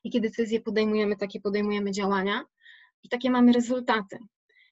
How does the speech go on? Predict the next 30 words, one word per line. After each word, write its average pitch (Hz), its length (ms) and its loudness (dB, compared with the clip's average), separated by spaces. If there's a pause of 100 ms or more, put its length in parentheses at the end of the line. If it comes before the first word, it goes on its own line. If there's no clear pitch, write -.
(180)
No 220 100 -4
i 233 80 0
przekonanie 247 540 0
typu: 226 460 -4 (120)
„Kurczę, 247 540 -2
chyba, 240 580 2 (100)
chyba 254 200 2
za 240 120 4
mało 220 300 0
wiem”, - 440 -4 (640)
„Kurczę, 247 340 0
może 240 260 6
nie 240 100 10
jestem 247 280 4 (420)
wystarczająco 247 600 2
ładna”, 214 500 0 (360)
albo 208 680 0 (160)
„Nie, 269 480 4
no, 233 240 4
no, 233 220 4
ja 269 160 6
się 277 180 2
nie 262 200 6
znam 233 180 4
totalnie 220 500 2
na 214 120 2
biznesie”. 190 720 -2 (1120)
Z - 100 -20
takimi 262 360 -2
przekonaniami 233 920 0